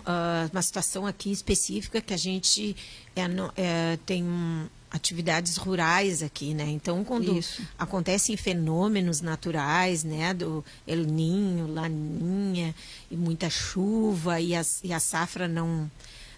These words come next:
Speaker 1: não é boa, ou as pessoas ficam endividadas, é muito comum, assim, o alto índice de suicídio.
Speaker 2: É, então, é, é isso que acho que é importante, é, nós chamarmos a atenção, que nem sempre a pessoa vai ter,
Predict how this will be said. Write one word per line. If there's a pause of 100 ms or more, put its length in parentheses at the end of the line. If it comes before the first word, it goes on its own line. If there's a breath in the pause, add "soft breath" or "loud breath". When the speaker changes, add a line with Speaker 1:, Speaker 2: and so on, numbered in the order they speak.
Speaker 1:
não
é
boa,
ou
as
pessoas
ficam
endividadas,
é
muito
comum,
assim,
o
alto
índice
de
suicídio. (340 loud breath)
Speaker 2:
É,
então,
é,
é
isso
que
acho
que
é
importante,
é,
nós
chamarmos
a
atenção, (440 loud breath)
que
nem
sempre
a
pessoa
vai
ter,